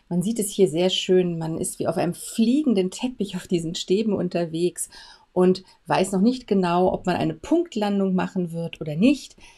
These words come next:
Die Acht der Stäbe ist für mich immer ein Hinweis darauf, dass es nicht mehr lange dauert, bis Konsequenzen auf die Dinge folgen, die ich angestoßen habe. Manchmal sind die Konsequenzen anders, als wir das uns erwartet oder erhofft haben.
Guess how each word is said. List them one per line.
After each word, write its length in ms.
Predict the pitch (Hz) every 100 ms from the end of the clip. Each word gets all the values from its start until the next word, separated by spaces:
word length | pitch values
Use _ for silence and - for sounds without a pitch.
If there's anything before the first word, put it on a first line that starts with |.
| _ _ _ _
Die 100 | 220
Acht 160 | 240 -
der 60 |
Stäbe 240 | 247 247 247
ist 100 | 254
für 80 | 240
mich 140 | 240
immer 140 | 262
ein 120 | 254 226
Hinweis 480 | 240 262 220 202
darauf, 400 | - 202 190 196
dass 140 | 202 202
es 120 | 202
nicht 200 | 226 226
mehr 100 | 220
lange 280 | 202 190 196
dauert, 440 | 196 175 196 175 - - _
bis 260 | - 190 -
Konsequenzen 1040 | - 208 196 202 196 196 214 - 196 175 - _ _ _
auf 220 | - 175 -
die 180 | 226
Dinge 260 | 226 208 196
folgen, 560 | 196 202 185 185 185 185 _ -
die 160 | -
ich 240 | 202 - -
angestoßen 760 | 214 196 - 165 160 - 165
habe. 540 | 160 151 151 175 226 - _ _ _ _ _ _ _ _ -
Manchmal 600 | 233 349 - 277 277 277 _
sind 240 | - 262 262
die 80 | 247
Konsequenzen 760 | 240 233 226 - 220 226 -
anders, 340 | - 269 269 254
als 320 | - 208 -
wir 80 | 202
das 240 | 185 185
uns 260 | - 180 -
erwartet 640 | - 175 156 196 240 220
oder 140 | - 170
erhofft 580 | - 156 254 262 -
haben. 300 | 214 208 214